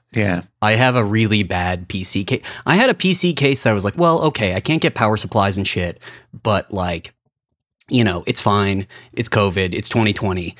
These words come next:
Speaker 2: I'll get this case that has a power supply in it." And then it's the, uh, the H one, the one that got recalled for s-, being,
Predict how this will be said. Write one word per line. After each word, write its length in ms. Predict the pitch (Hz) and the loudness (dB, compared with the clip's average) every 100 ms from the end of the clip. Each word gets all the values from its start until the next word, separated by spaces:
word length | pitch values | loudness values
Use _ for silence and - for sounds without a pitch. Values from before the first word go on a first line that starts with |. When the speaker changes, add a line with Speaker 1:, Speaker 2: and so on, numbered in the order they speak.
| - 175 | -4 0
Speaker 2:
I'll 60 | |
get 120 | 190 | 2
this 140 | 214 - | 2 2
case 220 | 202 185 | 2 2
that 100 | 196 | 2
has 220 | 180 208 | 2 2
a 60 | 139 | 2
power 200 | 110 101 | 0 0
supply 320 | 107 98 95 | 0 0 0
in 80 | 82 | -4
it." 140 | 76 | -6
And 100 | - | 0
then 100 | 147 180 | 2 2
it's 160 | 175 | 0
the, 400 | - 165 170 - - | -4 0 2 0 0
uh, 560 | 143 143 139 131 123 | 2 4 4 4 2
the 200 | 131 139 - | 0 0 2
H 220 | 165 - | 0 2
one, 280 | 170 113 98 | 4 4 4
the 60 | |
one 180 | 110 131 | 4 4
that 200 | 131 135 | 2 0
got 160 | 131 127 | 2 2
recalled 420 | 117 147 127 113 | 2 4 4 2
for 120 | 104 | -2
s-, 100 | - | -2
being, 460 | 120 120 120 113 | 2 4 4 2